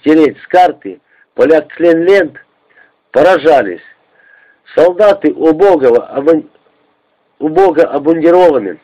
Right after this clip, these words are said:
винтовки старого образца, вовсе нет автоматов, артиллерия конная, как при царях-королях. Танки быстрые, но поляки их поджигали винтовочными залпами.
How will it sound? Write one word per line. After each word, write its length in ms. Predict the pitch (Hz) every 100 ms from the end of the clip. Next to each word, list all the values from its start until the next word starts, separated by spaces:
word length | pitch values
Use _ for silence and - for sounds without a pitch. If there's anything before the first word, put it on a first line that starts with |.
| _
винтовки 640 | 107 156 160 208 175 - 151
старого 400 | - 175 165 156
образца, 720 | 123 139 165 165 - 131 101 _ -
вовсе 520 | 104 165 202 156 175
нет 280 | 170 185 -
автоматов, 800 | - 139 139 131 139 127 87 76 -
артиллерия 720 | 127 127 165 185 196 185 170
конная, 580 | - 165 123 95 82 _ - - _
как 280 | - 170 -
при 140 | 151
царях-королях. 1000 | 151 156 151 123 - 127 135 131 92 - _ _ _ _ _ _ _ _ _ _ _ _ _ _
Танки 440 | - 185 196 - 185
быстрые, 720 | 156 180 165 - 147 143 127
но 140 | 131 147
поляки 460 | 180 208 220 196
их 480 | 185 151 165 170 - -
поджигали 600 | 156 143 175 202 196 165
винтовочными 880 | 143 139 139 165 151 - 139 139 107
залпами. 540 | 113 101 92 90 85